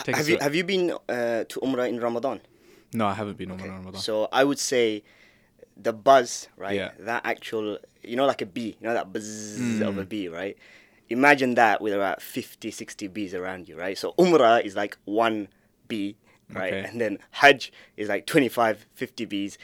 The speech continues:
Speaker 2: and Ramadan is similar, like twenty-five, fifty
Speaker 1: Okay.
Speaker 2: bees all around you. Like, subhanAllah, like, just, just before I, I came on the show,
Speaker 1: Mm.
Speaker 2: one of the brothers, he sent us a video, right?
Speaker 1: Yeah.
Speaker 2: Uh, and I think he's one, in one of the, uh, kind of hotels,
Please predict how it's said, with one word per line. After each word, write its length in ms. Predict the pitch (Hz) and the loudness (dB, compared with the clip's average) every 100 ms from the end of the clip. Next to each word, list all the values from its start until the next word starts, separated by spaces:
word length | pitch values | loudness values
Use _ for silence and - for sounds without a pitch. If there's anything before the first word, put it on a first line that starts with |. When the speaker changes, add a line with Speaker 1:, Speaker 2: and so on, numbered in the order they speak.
| - | -18
Speaker 2:
and 140 | - 104 | -10 -2
Ramadan 420 | 110 107 110 107 | 0 0 0 0
is 80 | 101 | -4
similar, 340 | - 107 90 | -6 -6 -6
like 180 | 82 90 | -8 -10
twenty-five, 380 | - 104 110 98 | -6 -6 -2 -4
fifty 220 | - 95 | -4 -10
Speaker 1:
Okay. 120 | 92 | -6
Speaker 2:
bees 120 | 101 - | -8 -6
all 200 | 101 95 | -6 -4
around 240 | 92 92 | -6 -8
you. 80 | 80 - - - - | -14 -20 -20 -18 -12
Like, 140 | 98 | -10
subhanAllah, 520 | - 120 131 117 110 | -6 -2 0 0 0
like, 280 | 101 95 - - - _ _ - | -2 -4 -8 -20 -20 _ _ -4
just, 240 | 131 - | -4 0
just 180 | 143 - | 0 0
before 460 | 127 - 110 104 - | -6 -2 0 2 0
I, 220 | 101 101 98 | -2 -2 -2
I 40 | |
came 200 | - 110 | -4 -4
on 80 | 107 | -4
the 80 | 98 | -4
show, 380 | - 120 107 104 _ _ _ - | 0 2 0 -2 _ _ _ -14
Speaker 1:
Mm. 220 | 104 90 - _ - - | -14 -14 -20 _ -14 0
Speaker 2:
one 160 | 127 | 2
of 60 | 123 | 2
the 80 | 110 | 2
brothers, 340 | 120 107 104 | 4 4 0
he 100 | 113 | -6
sent 260 | 104 110 101 | -4 -4 -4
us 160 | 98 | -6
a 60 | 104 | -4
video, 320 | 120 113 90 | -2 0 -2
right? 260 | 85 104 - - - | -2 -4 -4 -10 -16
Speaker 1:
Yeah. 160 | 101 95 - | -14 -14 -8
Speaker 2:
Uh, 520 | 98 95 87 64 52 | -4 -4 -4 -6 -6
and 100 | - | -2
I 60 | 110 | -2
think 160 | 110 113 | -2 -2
he's 140 | 110 | -2
one, 140 | 107 110 | -2 -2
in 180 | 95 110 | -2 -2
one 120 | 107 | -2
of 80 | 98 | -2
the, 720 | 101 95 92 85 60 85 - | -2 -2 -6 -10 -10 -10 -12
uh, 40 | 73 | -14
kind 180 | - 104 | -14 -12
of 80 | |
hotels, 600 | 98 110 - 110 101 - | -4 -4 -2 -2 -2 -8